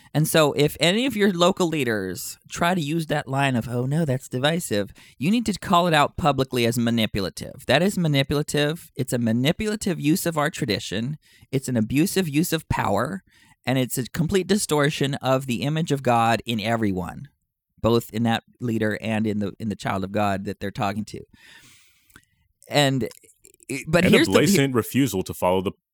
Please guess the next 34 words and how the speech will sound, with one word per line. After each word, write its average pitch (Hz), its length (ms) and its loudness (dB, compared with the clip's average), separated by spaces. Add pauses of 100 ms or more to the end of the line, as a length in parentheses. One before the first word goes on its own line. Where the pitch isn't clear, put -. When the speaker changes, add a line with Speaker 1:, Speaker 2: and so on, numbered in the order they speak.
(140)
Speaker 2:
follow 92 200 2
the 104 120 -2
prophet. 117 500 -2
Like, 185 160 2
Speaker 1:
Right, - 220 0 (100)
Speaker 2:
did 92 120 -2
the 90 40 -4
prophet 185 280 2
Speaker 1:
right. 143 80 2
Speaker 2:
not 135 200 0
say 151 240 2
that 113 120 2
we 107 100 2
needed 110 220 0
to 104 120 0
lead 107 260 0
out 117 160 2
in 104 80 -2
abandoning 104 520 0
attitudes 104 440 0
and 104 100 -4
actions 101 400 -2
of 95 120 -10
prejudice? 82 580 -2
And 87 100 -6
when 85 100 -6
a 82 100 -6
resource 113 520 -2
comes 117 300 -4
to 110 60 -4
help 110 220 -4
y'all 107 160 0
do 147 220 -4
that, 101 280 0